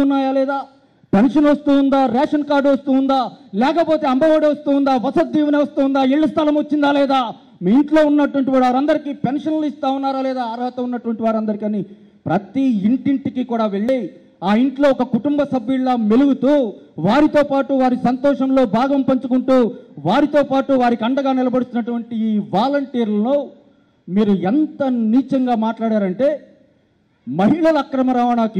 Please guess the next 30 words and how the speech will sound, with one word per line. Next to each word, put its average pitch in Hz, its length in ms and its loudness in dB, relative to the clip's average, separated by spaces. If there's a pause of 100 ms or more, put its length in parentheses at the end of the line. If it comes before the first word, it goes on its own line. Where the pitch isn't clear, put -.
వీరేమో 247 400 4 (220)
ఈ 269 40 6 (120)
కార్యక్రమం 269 560 -2
మీద 254 160 -2 (440)
ప్రజల 226 320 2
దగ్గరికి 262 340 -2
వెళ్తూ 254 240 0 (100)
ఉంటే 233 220 0 (140)
ఉదయం 269 260 2 (120)
ఐదు 254 180 2
గంటలకే 269 480 -4
లేచి 269 220 -2 (100)
జగన్మోహన్ 269 480 0
రెడ్డి 262 160 -4
గారు 254 140 -2
ఇచ్చేటువంటి 240 520 -4 (360)
ఆ - 20 4 (140)
పెన్షన్ను 294 480 2 (480)
మంచం 285 320 2
మీద 285 200 4
నుంచి 262 180 2 (180)
లేవలేనటువంటి 269 760 4
వృద్ధులకు, 294 520 4 (120)
వితంతువులకు 285 680 2
కూడా 254 140 -2 (220)
ఇచ్చే 269 240 -2 (140)
కార్యక్రమంలో 240 540 -2 (140)
వారు 247 280 0
వెళ్తే 226 320 0 (840)
ఎంత 269 340 -2